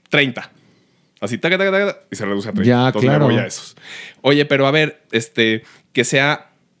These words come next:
Speaker 1: inalámbrico, con control, alámbrico, con pilas, que sea recargable con imán y que se pueda sumergir al agua, que no, que sea muy potente, que sea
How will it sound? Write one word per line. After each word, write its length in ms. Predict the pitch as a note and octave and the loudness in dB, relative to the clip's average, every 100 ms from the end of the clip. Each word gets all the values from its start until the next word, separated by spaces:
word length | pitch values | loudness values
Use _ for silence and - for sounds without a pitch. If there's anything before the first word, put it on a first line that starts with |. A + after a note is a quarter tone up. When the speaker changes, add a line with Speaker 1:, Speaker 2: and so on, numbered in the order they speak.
| - | 0
Speaker 1:
inalámbrico, 760 | B2 B2 D3+ F3+ F3 F3 G3 G3 | 2 4 2 2 2 2 0 0
con 160 | A#2 | -2
control, 440 | A#2 A2+ A#2 C#3+ D#3+ | 0 0 2 2 2
alámbrico, 560 | G#2+ A2 B2 B2+ C3 A#2 | 0 0 0 0 0 -2
con 160 | B2 C3+ | -2 0
pilas, 500 | D#3 D#3+ D#3 D#3+ - - - - | 0 2 0 -2 -8 -20 -14 -4
que 100 | A2 | -2
sea 220 | B2+ A#2+ | 2 0
recargable 600 | A#2 G#2 G#2 A2 A2 A2+ | 0 -2 0 0 0 0
con 180 | A2+ A2+ | 0 0
imán 380 | A#2+ B2 B2+ C3+ | 2 2 0 -2
y 100 | G2 | -4
que 100 | F#3+ | -4
se 100 | C#3+ | -4
pueda 160 | G2+ A2+ | -2 0
sumergir 380 | A#2 G#2 A#2 A2 | 0 -2 0 0
al 120 | A#2+ | 0
agua, 400 | C3+ B2+ C3 C3 | 0 0 -2 0
que 140 | G#2+ | -2
no, 480 | G#2 B2 C3+ C#3 D3+ _ - - | 2 4 4 2 -2 _ -20 -8
que 100 | G#2 | -4
sea 220 | G#2 F#2+ - | -4 -6 -6
muy 260 | G#2+ A#2 | 0 2
potente, 480 | A2+ B2 A#2+ A#2 A2+ | 2 0 0 -2 -2
que 80 | A2+ | -6
sea 160 | G2 | -6